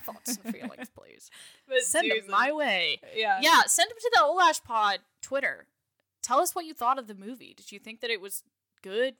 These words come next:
Speaker 1: What was your favorite part, actually, since Meg's favorite part was the
Speaker 2: Yeah,
Speaker 1: chicken?
Speaker 2: does anybody agree?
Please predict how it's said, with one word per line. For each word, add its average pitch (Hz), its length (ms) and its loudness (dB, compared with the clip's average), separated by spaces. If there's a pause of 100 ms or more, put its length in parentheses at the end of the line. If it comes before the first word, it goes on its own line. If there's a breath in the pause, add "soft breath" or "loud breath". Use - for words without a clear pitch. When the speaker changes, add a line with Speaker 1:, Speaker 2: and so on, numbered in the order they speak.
Speaker 1:
What 196 140 -6
was 220 140 -12
your 214 60 -12
favorite 247 300 -12
part, 185 300 -14
actually, 160 360 -14
since - 240 -16
Meg's 165 340 -14
favorite 185 260 -18
part 175 220 -18
was - 120 -20
the 156 160 -20 (680)
Speaker 2:
Yeah, 254 160 4
Speaker 1:
chicken? 254 100 2
Speaker 2:
does 220 80 -4
anybody 320 340 6
agree? 175 640 6